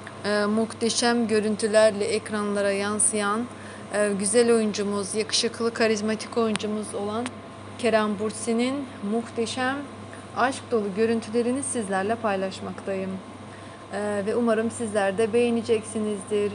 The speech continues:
Kerem Bürsin'den gelen, e, duştan çıktığı an o güzel karizmatik fotonu sizlerle paylaşmış olduk.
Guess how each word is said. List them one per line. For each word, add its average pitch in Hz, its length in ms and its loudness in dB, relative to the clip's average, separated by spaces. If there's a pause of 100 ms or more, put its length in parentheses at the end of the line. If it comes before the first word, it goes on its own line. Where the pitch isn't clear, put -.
(200)
Kerem 226 320 4
Bürsin'den 233 500 0
gelen, 208 420 0 (480)
e, 208 140 0
duştan 233 420 0
çıktığı 214 540 0
an 214 400 2
o 233 120 2
güzel 196 400 0
karizmatik 214 600 0 (140)
fotonu 240 420 0 (600)
sizlerle 214 520 2
paylaşmış 208 680 0
olduk. 95 360 -4